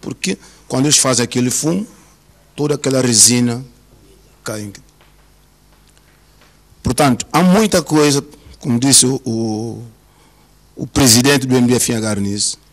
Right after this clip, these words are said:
todos nós sabemos realmente a solução. Eu pergunto, será que o limão tá caro em Santo Tomé porque a economia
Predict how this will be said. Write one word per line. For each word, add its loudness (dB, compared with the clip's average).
todos 0
nós 0
sabemos -2
realmente -6
a -4
solução. 0
Eu -4
pergunto, 0
será 2
que -6
o 2
limão 4
tá -4
caro 0
em 0
Santo 0
Tomé -2
porque 0
a 0
economia 2